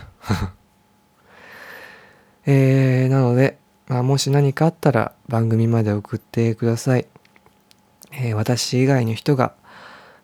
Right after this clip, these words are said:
ゲイが、そうじゃない人たちが同時に今こうやって生きてるんだなってことを感じたいなと。まあ、これは私の完全なるエゴですけど、そういうふうに思うので、なんかお便りとか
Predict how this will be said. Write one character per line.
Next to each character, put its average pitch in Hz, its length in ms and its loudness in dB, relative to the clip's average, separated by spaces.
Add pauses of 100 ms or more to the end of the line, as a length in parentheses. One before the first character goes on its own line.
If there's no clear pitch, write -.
ゲ 135 200 2
イ 113 40 -4
が、 - 140 -8 (280)
そ 131 160 -4
う 117 40 -2
じ 110 100 -4
ゃ 117 40 -2
な 123 140 0
い 120 40 0
人 131 160 -2
た 120 120 -2
ち 127 160 -2
が 127 280 2
同 123 180 -2
時 120 160 -2
に 135 120 0
今 117 220 -2 (420)
こ - 140 -4
う - 20 0
や 107 60 -2
っ 107 40 -6
て - 140 -4
生 117 80 2
き - 80 -10
て 123 160 -2
る 113 80 -2
ん 107 60 -2
だ 104 100 0
な 120 200 2
っ - 20 -8
て 110 100 -8
こ 110 140 -8
と 120 260 -2
を 101 60 -4
感 107 240 -4
じ 107 120 -8
た 120 140 -4
い 110 60 -2
な 113 100 -2
と。 - 220 -10 (800)
ま 117 80 -4
あ、 - 20 -6
こ 120 80 -2
れ 120 80 0
は 120 60 2
私 117 320 0
の 120 100 -2
完 127 180 0
全 123 160 0
な 117 100 0
る 104 100 0
エ 110 100 0
ゴ 104 140 0
で 98 80 0
す - 100 -6
け - 120 -4
ど、 101 280 -6 (400)
そ - 140 -6
う 107 60 0
い 110 80 0
う 113 40 0
ふ 117 80 -4
う 123 60 0
に 117 100 0
思 104 280 0
う 104 40 -4
の 104 160 -4
で、 107 380 -4
な 110 120 -6
ん 104 60 -6
か 101 120 -8
お 104 60 -6
便 113 240 -2
り 101 120 -4
と 110 100 -10
か - 240 -8